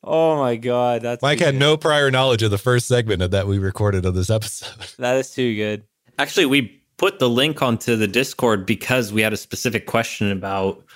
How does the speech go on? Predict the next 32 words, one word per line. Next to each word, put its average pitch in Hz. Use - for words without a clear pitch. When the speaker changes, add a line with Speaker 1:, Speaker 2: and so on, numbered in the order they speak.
Speaker 3:
beer 110
styles, 101
and 90
it -
was 107
more 170
of 110
a 101
philosophical 107
question, 98
but, 95
like, 107
ha-, 139
are 127
there 147
any 131
new 120
beer 110
styles 107
to 110
be 104
discovered 104
or 95
created 95
and 98
invented? 98
So 101
that's 113
kinda 120
how 107
we 101
started 95